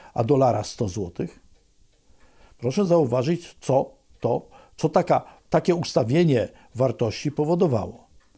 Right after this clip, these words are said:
Węgiel kosztował w Polsce około trzysta, czterysta złotych za tonę, ale Amerykanie kupowali to za dwanaście dolarów. Dwanaście dolarów, to nam mówiono, to jest tysiąc dwieście złotych, czyli nam się opłaca sprzedawać do Ameryki, bo to jest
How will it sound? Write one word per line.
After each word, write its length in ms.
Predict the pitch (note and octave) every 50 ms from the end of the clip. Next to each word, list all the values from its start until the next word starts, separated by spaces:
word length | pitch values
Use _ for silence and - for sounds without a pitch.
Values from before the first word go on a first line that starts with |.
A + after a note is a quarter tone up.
| _ - - - - - _ _
Węgiel 400 | G#2+ G#2+ D#3+ G#3+ A#3+ C4+ A#3 F#3
kosztował 460 | - E3+ D3 - - F3 D#3+ D3 C3
w 80 | A2 -
Polsce 480 | - D3 C3+ B2+ B2 - - D3+ D#3 E3 - - - - - -
około 340 | F3 E3+ - G3 D#3+ D3
trzysta, 360 | D3 - - F3+ D#3+ - C#3+ B2
czterysta 420 | - - - D3 C3+ - - C3+
złotych 340 | G#2+ A2 B2+ C3 - A#2 G2
za 140 | G#2 B2+ A2+
tonę, 360 | - B2+ A#2 G2+ F2+ F#2 - _ _ _ _ _ _ _ _ _ _ _ _ _ _ _ _ _ _ _ _ _ _ _ - - - _
ale 240 | - B2+ C3+ C3+ B2+
Amerykanie 640 | B2+ C3 C#3 C3+ C3+ B2+ - B2+ A#2 A2+ A#2 B2
kupowali 560 | - - C3+ - C3 A2 A2 G#2 G2 G2+ B2
to 240 | A#2+ - A2+ B2+ - - - _ -
za 240 | - G2+ C#3+ C3 A2
dwanaście 640 | F#2+ F#2+ B2 A#2 G#2 - - - - - - A#2
dolarów. 640 | A2+ D3+ E3+ F3 E3+ B2+ F#2+ F#2 G2 - _ - _ _ _ - - - - - _ -
Dwanaście 520 | A2 G#2+ B2+ C3 C#3+ D3+ C#3+ - - D3+
dolarów, 460 | C3 C3 A#2+ A2+ A2 A2 B2 E3 - -
to 100 | C3 A2+
nam 140 | A2+ A#2
mówiono, 380 | B2 B2 A#2 A2 B2+ C3 C#3 C3+
to 80 | - A#2
jest 160 | G#2 - -
tysiąc 280 | A2+ - - A2+ G2+
dwieście 360 | G#2+ A#2+ F#3+ G3 F#3 - D#3+ A#2
złotych, 300 | A2 A#2 G#2 - G2+ -
czyli 220 | - A#2 A#2 A#2 - - - - - - - - -
nam 200 | C3 C#3 C#3 A2+
się 200 | - D3 C3 C3
opłaca 420 | B2+ - - F#3+ A3+ A3+ - C3+
sprzedawać 500 | - - - - B2 A#2 C3+ B2+ B2+ A#2
do 160 | A2+ A#2 A2+
Ameryki, 420 | A2+ A2+ A2 G#2 A#2+ D#3 D#3 - F#3+
bo 140 | C3+ B2 A#2+
to 140 | - C#3
jest 160 | C#3+ C#3 -